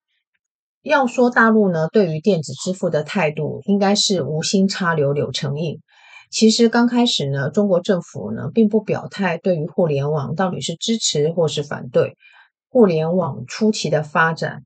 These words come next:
就是由市场那只看不见的手来运作，也因为政府没有介入过多，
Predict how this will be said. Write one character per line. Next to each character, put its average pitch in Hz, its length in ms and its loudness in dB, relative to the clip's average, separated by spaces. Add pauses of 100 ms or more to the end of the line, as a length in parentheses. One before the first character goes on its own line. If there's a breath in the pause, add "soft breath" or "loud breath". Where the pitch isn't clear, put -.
(140)
就 202 160 4
是 190 180 -4
由 147 180 2
市 170 280 0
场 - 300 -8
那 185 140 0
只 180 240 -4
看 180 260 0
不 147 140 -4
见 151 320 2
的 - 80 -8
手 - 440 -2
来 156 240 -8
运 165 220 -2
作， 143 320 -4 (460 soft breath)
也 170 260 2
因 285 240 0
为 269 140 8
政 214 240 2
府 143 180 -4
没 143 80 -4
有 165 200 -4
介 165 280 -2
入 160 200 -6
过 147 280 -6
多， 156 380 -4